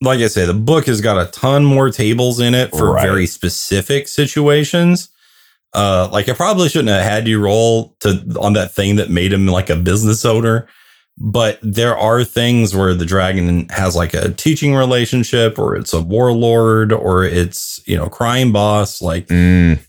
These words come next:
Speaker 1: there's all these different, you know, little specific things that you can look through the book and, and find. And that's why the last three chapters are of particular interest and use.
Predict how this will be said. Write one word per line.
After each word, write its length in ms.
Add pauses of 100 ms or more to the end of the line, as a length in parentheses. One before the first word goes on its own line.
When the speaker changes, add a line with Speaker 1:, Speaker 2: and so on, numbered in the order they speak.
(180)
Speaker 1:
there's 280
all 380
these 280
different, 440 (420)
you 200
know, 380 (140)
little 480
specific 560
things 300
that 120
you 100
can 180
look 220
through 360
the 100
book 360
and, 220
and 180
find. 460
And 120
that's 260
why 240
the 140
last 340
three 180
chapters 500
are 120
of 120
particular 680 (540)
interest 540
and 160
use. 460